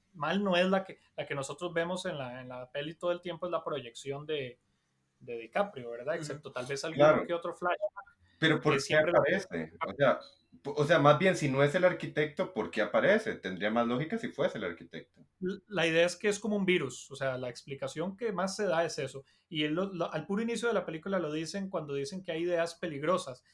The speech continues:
Speaker 1: Eso es
Speaker 2: Ujú.
Speaker 1: otra cosa que me, me gusta mucho, porque es un mensaje. Toda la, todo el tema de la peli también es reforzar la idea de que el mundo de las ideas es el verdadero. Yo lo voy a poner aquí, hay un filósofo que, que, que, que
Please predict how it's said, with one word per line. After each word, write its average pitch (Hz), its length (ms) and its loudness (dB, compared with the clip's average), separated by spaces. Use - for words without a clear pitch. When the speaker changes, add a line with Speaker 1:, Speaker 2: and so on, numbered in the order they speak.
Speaker 1:
Eso 165 160 -4
es 226 80 -4
Speaker 2:
Ujú. 226 60 0
Speaker 1:
otra 196 160 -2
cosa 190 220 -2
que 165 60 -6
me, 147 100 -6
me 143 100 -2
gusta 135 240 -6
mucho, 175 300 -6
porque 131 220 -12
es 123 80 -14
un 151 80 -10
mensaje. 151 540 -6
Toda 190 220 4
la, 208 200 0
todo 170 140 0
el 180 80 -2
tema 196 180 0
de 196 60 0
la 175 140 0
peli 180 200 -4
también 151 240 -6
es 165 160 -10
reforzar 151 480 -4
la 165 100 -4
idea 156 220 0
de 165 120 -4
que - 100 -8
el 143 60 -6
mundo 151 260 -2
de 170 100 2
las 165 180 -4
ideas 147 340 -2
es 151 100 -10
el 156 100 -4
verdadero. 143 420 -2
Yo 143 80 -2
lo 156 80 2
voy 160 80 2
a 165 80 -2
poner 160 240 0
aquí, 160 160 0
hay 151 100 0
un 147 60 -4
filósofo 165 480 -2
que, 127 280 -8
que, 123 280 -12
que, 131 380 -8
que 127 220 -12